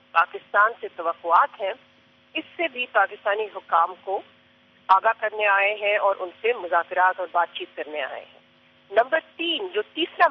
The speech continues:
मकसद है इनके दौरे का, वो पाकिस्तान से ये सुनना चाहेंगे कि पाकिस्तान किन issues को तरजीह देता है एक strategic partnership बनाने के लिए। वो वापस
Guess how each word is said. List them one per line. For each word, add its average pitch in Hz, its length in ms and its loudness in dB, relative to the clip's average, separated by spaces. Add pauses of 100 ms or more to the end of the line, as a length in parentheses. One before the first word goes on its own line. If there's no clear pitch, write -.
मकसद - 280 -8 (120)
है 175 160 -6 (220)
इनके 180 260 -10
दौरे 165 280 -2
का, 196 180 -2 (540)
वो 285 220 0
पाकिस्तान 285 840 -2
से 254 240 -10
ये 240 60 -2
सुनना 214 380 0
चाहेंगे 185 500 -2 (600)
कि - 80 -8
पाकिस्तान 285 640 0 (100)
किन 359 220 -4 (100)
issues - 360 -2 (100)
को 247 60 -12
तरजीह 196 460 -8
देता 170 240 -2
है 185 260 -2 (400)
एक 233 140 -4
strategic 269 560 -6
partnership 220 600 -2
बनाने 175 320 0
के 180 160 -14
लिए। 123 260 -12 (800)
वो 285 100 4
वापस 254 360 2